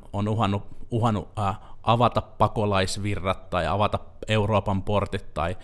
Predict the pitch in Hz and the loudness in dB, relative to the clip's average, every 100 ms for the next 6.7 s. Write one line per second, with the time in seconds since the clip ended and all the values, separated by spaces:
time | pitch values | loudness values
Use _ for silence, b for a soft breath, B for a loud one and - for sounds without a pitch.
0 | B B - 95 98 95 101 98 101 98 | B B -6 -2 -2 0 0 0 0 0
1 | 107 101 92 - 117 98 98 95 92 98 | 2 2 0 0 0 0 -2 -2 -2 0
2 | 107 101 92 - - 107 123 b b b | -2 -2 -4 -6 -2 -2 -2 b b b
3 | b - - - - 156 - 117 - 139 | b -12 -12 -10 0 0 0 0 0 0
4 | 113 113 110 - 92 98 - 101 95 101 | 2 4 2 0 -2 -2 -2 -2 2 0
5 | 98 - 95 92 - - - b b - | 0 -2 0 0 -2 -6 -18 b b -16
6 | - - 107 98 - 92 | -18 -4 -2 0 -2 -2